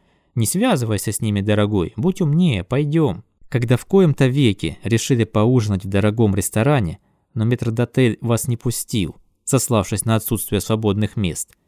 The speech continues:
А на самом деле причина была, и вы это прекрасно поняли по его взгляду, в том, что ваш дешёвый костюм не соответствовал уровню заведения.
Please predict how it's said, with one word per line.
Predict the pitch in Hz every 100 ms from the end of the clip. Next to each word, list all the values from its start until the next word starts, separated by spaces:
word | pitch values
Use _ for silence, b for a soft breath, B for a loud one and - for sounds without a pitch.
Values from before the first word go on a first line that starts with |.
| _ _ -
А | 139
на | 165
самом | - 202 147
деле | 127 110 107
причина | 120 123 127 113
была, | 104 110 107 85 - _
и | 131
вы | 120
это | 110 101
прекрасно | - 127 107 - 101
поняли | 135 113 90 85
по | 101
его | 101 98
взгляду, | 98 117 110 78 76 _ _ _
в | -
том, | - 196
что | 151 -
ваш | 113 104
дешёвый | 117 - 202 123
костюм | - 101 - 110 85 98
не | 110
соответствовал | - 110 131 131 - 104 104
уровню | 127 117 113 107
заведения. | 113 127 143 170 120 80